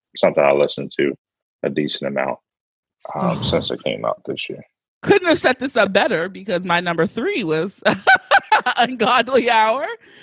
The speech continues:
Speaker 2: Um,
Speaker 1: <laughs> Really? <laughs>
Speaker 2: yeah, I, I agree with what you said. I felt like what they also did really well this year with the album, um, like you said, they found their sound. I, too, enjoyed this better than the first one.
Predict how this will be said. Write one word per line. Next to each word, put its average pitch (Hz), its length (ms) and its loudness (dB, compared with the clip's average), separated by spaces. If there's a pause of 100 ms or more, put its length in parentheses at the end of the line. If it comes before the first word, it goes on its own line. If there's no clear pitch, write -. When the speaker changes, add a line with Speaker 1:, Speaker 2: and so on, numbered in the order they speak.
(300)
Speaker 2:
Um, 208 360 -2
Speaker 1:
<laughs> - 20 -2
Really? 120 340 4
<laughs> - 40 -10
Speaker 2:
yeah, 143 800 0
I, 254 300 0
I 262 180 2
agree 247 400 -2
with 233 220 -6
what 208 240 -4
you 214 160 -4
said. 180 480 -2 (440)
I - 120 2
felt 240 280 2
like 208 260 0
what 196 440 0
they 196 280 0
also 208 380 2
did 190 280 0
really 185 260 0
well 175 280 0
this 180 380 -4 (200)
year 190 360 0
with 180 160 -2
the - 120 -8
album, 170 580 -6 (420)
um, 160 280 0
like 180 160 -2
you 226 80 0
said, 208 200 0
they 175 120 4
found 185 640 2 (260)
their 170 160 2
sound. 185 580 -2 (440)
I, 208 220 4
too, 247 360 0
enjoyed 233 380 4
this 233 220 -2
better 214 260 4
than 220 180 0
the 220 80 -2
first 226 320 0
one. 240 320 -2